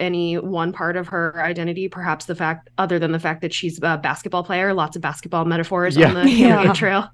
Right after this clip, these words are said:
Speaker 3: <laughs> There, in one of her
Speaker 1: Um,
Speaker 3: ads, there were, like, basketballs flying everywhere,
Speaker 2: Yeah.
Speaker 3: like, one person <laughs> to the next, right?
Speaker 1: Yeah, she took a moment in her speech to, to thank all the ballers out there she had learned from along the way. And I think it does say something that,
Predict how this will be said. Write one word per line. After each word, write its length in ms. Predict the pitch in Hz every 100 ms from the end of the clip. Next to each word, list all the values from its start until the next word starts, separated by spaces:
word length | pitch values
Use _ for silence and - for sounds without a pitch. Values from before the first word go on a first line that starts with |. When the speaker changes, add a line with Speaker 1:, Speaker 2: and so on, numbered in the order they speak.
| -
Speaker 3:
<laughs> 160 | 147
There, 140 | 233 262
in 140 | 254
one 120 | 247
of 60 | 269
her 120 | 247
Speaker 1:
Um, 40 | 226
Speaker 3:
ads, 240 | 220 214
there 80 | 208
were, 80 | 208
like, 180 | 202
basketballs 600 | - 208 202 208 196 180
flying 480 | - 208 196 180 185
everywhere, 360 | - 202 185 165
Speaker 2:
Yeah. 120 | 143
Speaker 3:
like, 140 | 180 214
one 160 | 226
person 340 | 262 214 247 247
<laughs> 0 |
to 200 | - 381 -
the 140 | 339 -
next, 360 | 320 311 - 202
right? 280 | 214 214 226 320 359 - - - -
Speaker 1:
Yeah, 360 | 208 185 165
she 180 | 170 226
took 200 | 220 214
a 60 | 208
moment 420 | 185 185 185 170
in 80 | 185
her 140 | 180
speech 380 | - 175 170 -
to, 300 | - 170 160
to 140 | - 214
thank 280 | 175 165
all 140 | 170 165
the 100 | 175
ballers 520 | 165 147 160 185 185
out 220 | 185 180
there 240 | 190 180 185
she 140 | -
had 160 | 185 175
learned 260 | 180 185
from 180 | 190 170
along 280 | 175 175 180
the 80 | 175
way. 500 | 170 165 175 180 -
And 580 | 185 175 170 170 170 170 _ - -
I 60 | 240
think 120 | 262
it 120 | 285
does 200 | 240 302
say 200 | 262 226
something 460 | 233 214 208 208 202
that, 420 | 190 190 190 175